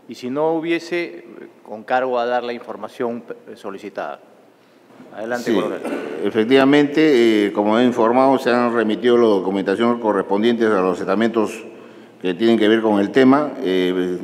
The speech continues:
Speaker 2: pensábamos reiterar esta documentación dentro de los próximos días. Y invitamos para ir en forma coordinada a visitar a estos estamentos para poder coordinar presencialmente el tema.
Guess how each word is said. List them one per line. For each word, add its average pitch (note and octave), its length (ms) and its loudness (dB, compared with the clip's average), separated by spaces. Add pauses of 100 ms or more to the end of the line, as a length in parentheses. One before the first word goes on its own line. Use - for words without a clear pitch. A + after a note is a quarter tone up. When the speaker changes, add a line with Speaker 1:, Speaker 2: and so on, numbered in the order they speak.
(160)
Speaker 2:
pensábamos A2+ 540 2
reiterar G#2 540 2
esta A#2 180 2
documentación F#2+ 720 0
dentro G2+ 300 -2
de F#2+ 60 -2
los F2+ 120 -2
próximos A2+ 460 -2
días. B2+ 340 2 (440)
Y F#2+ 280 0
invitamos F#2+ 760 0
para G#2+ 140 2
ir A2+ 100 4
en G#2+ 120 0
forma A2+ 540 0
coordinada A#2 720 0 (260)
a F#2 40 -8
visitar G2 440 0
a A2 80 4
estos A2+ 400 -4
estamentos A#2 680 -2
para G#2+ 300 0
poder G#2 220 0
coordinar G#2 720 -2
presencialmente G2 720 -2 (100)
el F2+ 120 -6
tema. C#2+ 300 -6